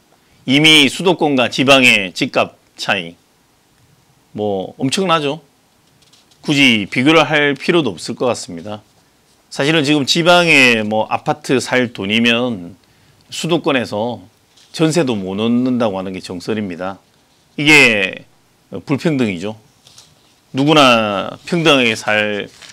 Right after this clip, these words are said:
권리가 있다고 해서 사실은 노무현 대통령이 지방 분권화를 추진한 거에 대해서는 저는 사실은 높이 평가하고 있습니다. 예, 그 정책이 제대로 실천됐는지는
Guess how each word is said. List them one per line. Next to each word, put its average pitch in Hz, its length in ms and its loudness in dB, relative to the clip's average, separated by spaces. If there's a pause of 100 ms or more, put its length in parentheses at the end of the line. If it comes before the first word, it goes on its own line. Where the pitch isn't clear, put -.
권리가 143 380 4
있다고 127 320 -2
해서 120 400 -10
사실은 165 380 -2
노무현 160 260 0
대통령이 165 460 -4
지방 156 400 -4
분권화를 139 580 -2
추진한 135 420 -4
거에 127 180 -2
대해서는 104 560 -10 (480)
저는 135 220 -2
사실은 117 360 -6
높이 131 240 -4
평가하고 110 420 -8
있습니다. 98 500 -12 (920)
예, 107 80 -10
그 143 480 4
정책이 127 880 2 (480)
제대로 135 640 2
실천됐는지는 127 1500 -2